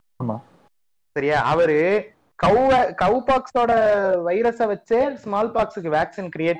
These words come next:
Speaker 2: பண்றாருன்ற விஷயம் தெரிஞ்ச உடனே இவனுங்க என்ன சொல்லியிருக்கானுங்க, நீங்க கௌபா-, அந்த, அதாவது வேக்சினேஷன் போட்டுக்கிட்டீங்கன்னா உங்களுக்கு வந்து உடம்புல இருந்து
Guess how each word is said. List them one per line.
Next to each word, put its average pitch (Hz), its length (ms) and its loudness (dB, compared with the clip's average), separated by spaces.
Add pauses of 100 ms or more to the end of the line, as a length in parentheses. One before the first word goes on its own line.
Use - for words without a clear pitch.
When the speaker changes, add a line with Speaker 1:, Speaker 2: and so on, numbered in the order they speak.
(120)
Speaker 2:
பண்றாருன்ற 135 1200 -2
விஷயம் 202 340 0
தெரிஞ்ச 180 220 0
உடனே 170 300 -2
இவனுங்க 156 160 -6
என்ன 175 240 -4
சொல்லியிருக்கானுங்க, 143 880 -4 (320)
நீங்க 170 200 -4
கௌபா-, 208 440 2
அந்த, 170 360 -2
அதாவது 208 280 0
வேக்சினேஷன் 196 540 -4
போட்டுக்கிட்டீங்கன்னா 156 1080 -8 (380)
உங்களுக்கு 196 380 -2
வந்து 202 220 -2
உடம்புல 208 300 -2
இருந்து 185 480 0